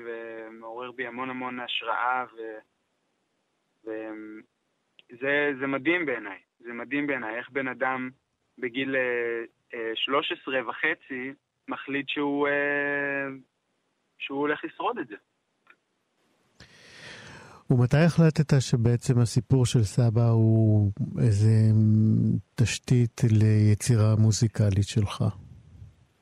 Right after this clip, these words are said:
Speaker 1: זהו, אני לא אשכח את הרגע הזה, כי זה ממש העיר אותי באמצע הלילה. לפני שנתיים, אה, התעוררתי עם הרעיון הזה של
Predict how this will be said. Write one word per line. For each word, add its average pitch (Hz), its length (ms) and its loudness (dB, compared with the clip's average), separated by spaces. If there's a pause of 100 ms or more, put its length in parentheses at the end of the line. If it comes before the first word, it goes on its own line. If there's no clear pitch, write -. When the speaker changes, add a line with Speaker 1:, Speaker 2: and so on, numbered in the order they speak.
(1800)
Speaker 1:
זהו, 147 200 0
אני 135 140 -6
לא 165 140 2
אשכח 180 340 -4
את 208 100 -14
הרגע 160 400 -6
הזה, 120 260 -10
כי 120 140 -20
זה 117 100 -18
ממש 135 320 -8
העיר 151 220 -6
אותי 165 240 -8
באמצע 135 440 -6
הלילה. 127 400 -6
לפני 143 320 -10
שנתיים, 135 640 -8 (800)
אה, 120 260 -4
התעוררתי 139 520 -2
עם 175 120 -2
הרעיון 139 460 -2
הזה 147 180 -8
של 120 340 -10